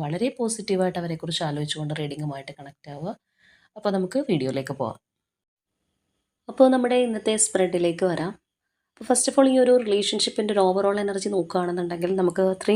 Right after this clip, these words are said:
മെയിൻ കാർഡ്സാണ് ഇവിടെ വന്നിരിക്കുന്നത്. ഫസ്റ്റ് കാർഡ് എന്ന് പറയുന്നത് the sun എനർജിയാണ്. അതുപോലെ തന്നെ adjacent പോസിബിലിറ്റീസ് വന്നിട്ടുണ്ട്. And finally,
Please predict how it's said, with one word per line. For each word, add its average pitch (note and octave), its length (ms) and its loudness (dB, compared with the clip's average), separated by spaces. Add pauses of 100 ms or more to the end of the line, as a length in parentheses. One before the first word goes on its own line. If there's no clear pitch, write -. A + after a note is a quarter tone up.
മെയിൻ G3+ 160 4 (100)
കാർഡ്സാണ് F3+ 420 6
ഇവിടെ F3+ 180 -2
വന്നിരിക്കുന്നത്. E3 500 -2
ഫസ്റ്റ് G3+ 240 2
കാർഡ് G3 200 4
എന്ന് F#3 160 2
പറയുന്നത് D#3+ 360 0 (800)
the F#3+ 120 -2
sun A3+ 200 0 (140)
എനർജിയാണ്. F3+ 600 0 (120)
അതുപോലെ E3+ 400 -2
തന്നെ F3 220 0 (160)
adjacent A3 500 0
പോസിബിലിറ്റീസ് F#3+ 720 2
വന്നിട്ടുണ്ട്. F3+ 440 0
And F#3+ 200 0
finally, E3+ 360 0